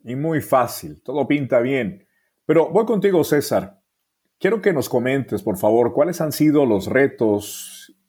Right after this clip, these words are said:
desvelos, disyuntivas,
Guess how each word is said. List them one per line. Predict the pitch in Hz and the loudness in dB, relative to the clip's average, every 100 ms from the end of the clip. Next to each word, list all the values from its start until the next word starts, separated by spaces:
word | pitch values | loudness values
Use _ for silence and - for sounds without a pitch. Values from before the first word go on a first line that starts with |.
| - | -8
desvelos, | 92 85 101 98 143 131 107 98 95 - - _ _ _ - | -6 -6 -4 0 2 2 2 0 -2 -8 -20 _ _ _ -8
disyuntivas, | 107 107 98 107 104 185 143 101 95 - - - | -2 0 0 -4 -2 0 2 2 0 -8 -16 -20